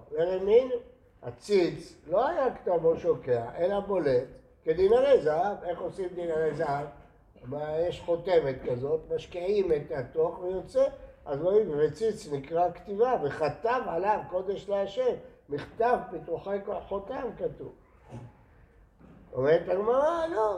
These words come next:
כדין הרי זהב ולא דין הרי זהב. כן, דין הרי זהב זה בולט, אבל לא כדין הרי זהב, זה לא, אתה חג תוכות, ואחר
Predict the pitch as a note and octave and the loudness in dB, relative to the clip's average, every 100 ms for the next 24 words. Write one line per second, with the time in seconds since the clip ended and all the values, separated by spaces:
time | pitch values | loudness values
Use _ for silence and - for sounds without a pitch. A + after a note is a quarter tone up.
0 | - F3 E3+ G3 G3 A3 C4+ C4+ C4+ E4 | -6 -8 0 2 4 6 4 4 2 2
1 | D#4+ D#4+ E4 D4+ A3+ F#3 E3 C#3+ C3+ B2 | 2 4 4 6 4 6 2 2 -2 -6
2 | A#2 - A3 G3+ E3 D#3+ D#3+ D#3+ D#3 D#3+ | -8 -10 -6 0 4 6 4 4 0 2
3 | E3 E3+ A#3 G#3+ E3+ - - G#2 B2 G#3 | 2 4 2 2 -2 -4 -10 -6 -2 -2
4 | D4+ D4 A#3+ F3+ D3+ C#3+ A#2+ A#2 D3+ F#3+ | -2 0 2 2 0 0 -2 0 2 4
5 | D#3 C3 D#3 C#3 D3 D#3 - G#3 F#3+ D#4 | 2 0 -2 -4 -2 -4 -2 -4 0 0
6 | C4+ A3 D4 C#4+ | 2 2 0 2